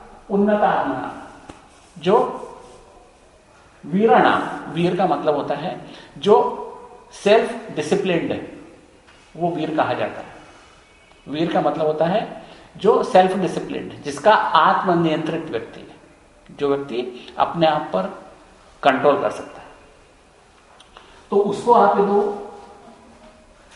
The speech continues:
और <clears throat> उन्नत आत्मना, जो उन्नत आत्मा है, उन्नत आत्मा का मतलब जो शुद्ध चित्त से, जिसके हृदय में किसी तरह की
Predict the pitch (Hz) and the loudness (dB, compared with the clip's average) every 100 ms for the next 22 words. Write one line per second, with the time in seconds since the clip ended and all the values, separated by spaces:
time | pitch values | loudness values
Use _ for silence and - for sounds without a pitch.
0 | - 196 240 254 - - - - - - | -8 0 2 2 -6 -12 -16 -18 -20 -20
1 | - _ _ _ _ _ _ _ _ - | -20 _ _ _ _ _ _ _ _ -2
2 | 220 - - - - - 196 226 226 139 | 0 0 -6 -12 -14 2 4 4 4 2
3 | 139 123 - - - - - - - _ | 2 -4 -8 -12 -16 -20 -20 -20 -20 _
4 | - _ _ - 123 160 202 - - - | -20 _ _ -20 -8 -4 -4 -4 -14 -14
5 | 143 139 156 160 135 117 - 104 92 - | -6 -4 0 2 2 2 0 -6 -8 -14
6 | - 127 135 131 123 - 139 139 135 - | -12 -8 -6 -4 -4 -4 -8 -8 -12 -14
7 | - - - - - - - _ _ - | -16 -16 -20 -20 -20 -20 -20 _ _ -12
8 | 156 202 - - - - - _ - - | -8 -8 -8 -18 -20 -20 -20 _ -20 -20
9 | - 190 185 175 175 135 - 151 - 131 | -6 -2 0 -2 -4 -10 -8 -10 -8 -10
10 | 131 117 151 135 120 127 147 143 - 135 | -10 -6 -2 -2 -2 -6 -8 -12 -12 -8
11 | 120 123 - - - | -8 -8 -12 -16 -18